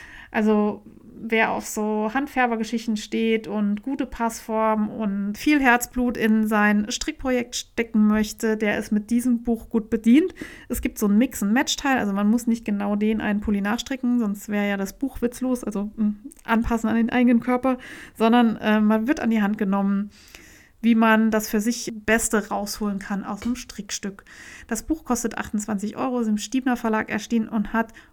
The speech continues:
hundertzweiundneunzig Seiten im Softcover. Was mir natürlich besonders gut <laughs> gefällt, sind die ganzen Teststricker, weil ich einige von denen kenne. Äh, hier nochmal liebe Grüße an Dani, die einen, äh, Weltklasse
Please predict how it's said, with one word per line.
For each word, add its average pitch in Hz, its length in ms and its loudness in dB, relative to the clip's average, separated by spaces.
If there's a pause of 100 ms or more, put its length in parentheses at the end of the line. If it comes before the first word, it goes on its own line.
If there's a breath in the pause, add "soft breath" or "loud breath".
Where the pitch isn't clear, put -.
hundertzweiundneunzig 208 840 -2
Seiten 208 320 -4
im 214 220 -6
Softcover. 285 840 -2 (260)
Was 196 160 -6
mir 226 100 2
natürlich 233 300 -4
besonders 196 340 -6
gut - 240 -20
<laughs> - 40 -20
gefällt, 208 540 0 (440 loud breath)
sind 220 340 2
die 214 80 -4
ganzen 208 380 0
Teststricker, 214 1000 -2
weil 240 600 4
ich 247 400 -2 (340 loud breath)
einige 277 320 6
von 240 160 2
denen 226 160 2
kenne. 226 600 2
Äh, 214 340 2
hier 247 240 2
nochmal 226 460 2 (360 loud breath)
liebe 339 220 8
Grüße 311 420 6
an 226 280 4
Dani, 233 460 4
die 226 260 -2
einen, 208 760 4
äh, 208 300 0
Weltklasse 214 920 0